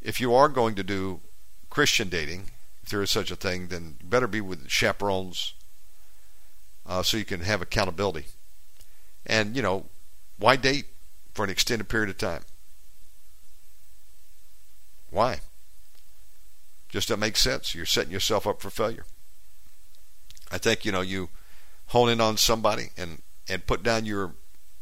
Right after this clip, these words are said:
want list. You know, number one should be, uh, I want someone who's on fire for Jesus, filled with the Holy Spirit, loves God, okay with deliverance, non-smoker,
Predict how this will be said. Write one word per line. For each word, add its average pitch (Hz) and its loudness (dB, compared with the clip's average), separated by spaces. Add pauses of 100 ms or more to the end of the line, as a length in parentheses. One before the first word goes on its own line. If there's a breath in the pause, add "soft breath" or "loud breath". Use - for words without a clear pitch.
(640 soft breath)
want 113 6
list. 131 2 (180)
You 101 -2
know, 90 0
number 110 2
one 113 4
should 95 0
be, 98 2
uh, 90 4
I 98 2
want 107 2
someone 104 2
who's 92 -2 (140)
on 101 2
fire 110 6
for 98 -2
Jesus, 98 0 (2000)
filled 123 4
with 107 6
the 113 8
Holy 123 6
Spirit, - 2
loves 117 6
God, 123 2 (1120)
okay 113 2
with 127 2
deliverance, 120 -2 (1700)
non-smoker, 123 4